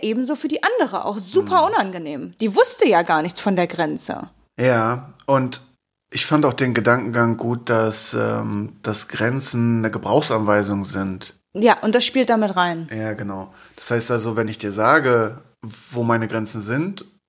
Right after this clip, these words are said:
Speaker 2: ähm, oder du mir, oder auch in, in, in, ähm, zwischenmenschlichen Beziehungen, ne? Das
Speaker 1: Mhm.
Speaker 2: muss, ist ja nicht auf eine Person bezogen, das kann
Speaker 1: Mhm.
Speaker 2: ja auch eine Gruppe sein.
Speaker 1: Generell, ja.
Speaker 2: Ähm, dann ist das eine Gebrauchsanweisung für diese Person oder Konstellation. So,
Speaker 1: Mhm.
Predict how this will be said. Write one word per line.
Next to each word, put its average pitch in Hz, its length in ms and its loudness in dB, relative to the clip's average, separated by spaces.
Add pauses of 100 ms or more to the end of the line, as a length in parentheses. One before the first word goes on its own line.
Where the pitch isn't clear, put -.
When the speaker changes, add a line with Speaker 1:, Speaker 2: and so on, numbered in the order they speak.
(760)
Speaker 2:
ähm, 110 440 2
oder 107 220 -4
du 107 140 -4
mir, 147 560 4
oder 117 340 4
auch 120 240 2
in, 117 260 2
in, 113 260 -2
in, 110 400 -4
ähm, 95 1300 -6
zwischenmenschlichen 120 600 -2
Beziehungen, 110 580 -2
ne? 117 160 6
Das 113 140 6
Speaker 1:
Mhm. 127 60 2
Speaker 2:
muss, 123 220 -2
ist - 200 -6
ja 123 40 0
nicht 117 120 -2
auf 110 100 -6
eine 113 160 0
Person 107 460 -6
bezogen, 98 300 -8
das 220 100 2
kann 110 100 2
Speaker 1:
Mhm. 104 80 2
Speaker 2:
ja - 60 0
auch - 180 -8 (580)
eine 113 80 -6
Gruppe 113 280 -4
sein. - 60 -6 (120)
Speaker 1:
Generell, 185 340 0
ja. 180 220 0 (380)
Speaker 2:
Ähm, 113 720 4
dann 123 180 0
ist - 160 0
das 143 120 -2
eine 139 100 0
Gebrauchsanweisung 113 840 2
für 123 200 -2
diese 131 240 0
Person 131 460 0
oder 117 140 2
Konstellation. 117 920 -2
So, 220 180 4
Speaker 1:
Mhm. 269 160 2